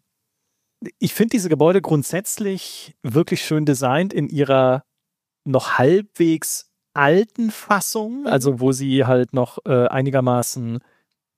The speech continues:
Speaker 1: nach Altbau aussehen. Deswegen habe ich auch ein paar davon in meiner Stadt verteilt. Das hier wäre ein anderes Beispiel. Auch da noch so eine alte, bisschen monumentale Fassade. Dann hinten dran der Neubau.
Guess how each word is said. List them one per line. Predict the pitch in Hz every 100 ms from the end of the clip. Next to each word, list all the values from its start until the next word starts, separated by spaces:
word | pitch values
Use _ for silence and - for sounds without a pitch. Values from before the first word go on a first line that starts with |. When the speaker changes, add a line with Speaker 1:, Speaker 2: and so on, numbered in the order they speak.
| _
Speaker 1:
nach | 123 117
Altbau | - 139 - 120 110
aussehen. | - 214 - 180 165 160
Deswegen | 131 127 113
habe | 143
ich | 113
auch |
ein | 120
paar | 107 143 185
davon | 175 - 156 143
in | 139
meiner | 131 123 117
Stadt | - 120
verteilt. | - - - 190 196 170 156 - _ _ _ _ _ _
Das | 127 127
hier | 131
wäre | 117
ein | 113
anderes | 135 190 175 -
Beispiel. | 139 147 143 - 139 135
Auch | - -
da | 117 143
noch | 147
so | - 131
eine | 117
alte, | 123 147 151 139
bisschen | 123 127 131
monumentale | 113 120 113 110 - 180 208
Fassade. | 175 151 - 139 139 147
Dann | 127 120
hinten | 120 180 208 175
dran | 151 135 170
der | 160 143
Neubau. | 143 156 147 143 151